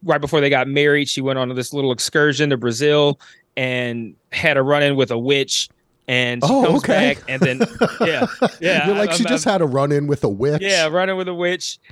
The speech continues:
Speaker 1: Uh, yeah, she comes back, and, uh, like I said, they, they get married, they have a kid.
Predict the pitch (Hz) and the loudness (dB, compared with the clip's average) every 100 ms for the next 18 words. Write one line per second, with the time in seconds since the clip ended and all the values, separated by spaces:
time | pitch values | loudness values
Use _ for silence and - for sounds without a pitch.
0 | _ - 151 147 147 160 160 139 - 165 | _ -2 2 4 4 2 0 0 -6 -4
1 | 180 175 175 175 170 - 143 139 139 _ | -2 0 4 4 4 0 -4 -4 -6 _
2 | _ _ _ 131 131 143 151 151 147 135 | _ _ _ -2 0 0 0 0 -2 -4
3 | 131 131 135 143 175 175 175 151 135 123 | -4 -4 -4 -2 0 2 2 0 -4 -6
4 | - - 180 170 160 | -8 0 2 2 0